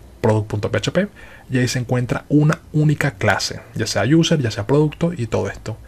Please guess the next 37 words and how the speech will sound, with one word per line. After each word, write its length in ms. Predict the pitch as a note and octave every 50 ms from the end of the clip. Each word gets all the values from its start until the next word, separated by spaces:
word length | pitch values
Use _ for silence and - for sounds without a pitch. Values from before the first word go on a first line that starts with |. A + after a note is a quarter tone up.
| - - - - - - - -
Pero 160 | D3 D3+ D#3
aquí 180 | - - C#3
no, 160 | A2 - - - - - -
en 140 | - D3+ D3+
Python 320 | - D3+ D3+ D3 - D3
no 60 | C#3 C3
se 420 | - - C#3 C3 A#2+ A2 G2+ -
estila 360 | - - - A#2 G#2+ G#2 F#2+ G2+
eso. 260 | - - - - - - - - - - -
Tenemos 300 | - A2+ A2 A2 A2 -
un 80 | C3 B2+
archivo 260 | A#2 - - A#2+ G#2
aquí 160 | G#2 - G#2+
global 380 | G#2 B2+ D#3 F#3+ F3 F3 G3 - - - - - - - - - -
para 200 | - C#3+ D3 C#3+
mantener 500 | C#3 C3+ B2+ A#2 - A2 A2+ A2+ A2+ A#2
toda 420 | - - - - A2 A2 A2+ A#2 A#2
la 100 | A2 G#2
lógica, 360 | G#2+ A2+ G#2+ A#2 - - E3
es 140 | F3 C#3 A2
decir, 280 | G#2 - - C3+ C#3
en 120 | C3+ A2 G#2
este 160 | G2+ - A2
caso 200 | - A#2 A2+ B2+
sería 300 | - C#3 D3 D3 D3 - - - -
todos 160 | - G#2+ G#2+
los 140 | G#2 G2+ -
modelos. 480 | G#2 G2+ - G2+ G2 G2+ A2+ - - - - - - - - - - - - - - - - - -
Así 220 | - - - - A#2
que 100 | - C3+
por 140 | - C#3+ C3+
lo 100 | B2+ A#2
tanto 220 | B2+ B2 B2 B2+
aquí 140 | - - B2+
van 80 | A#2+
a 60 | A#2+ A#2
aparecer 440 | - B2+ A#2+ - C#3 C3 C3 C3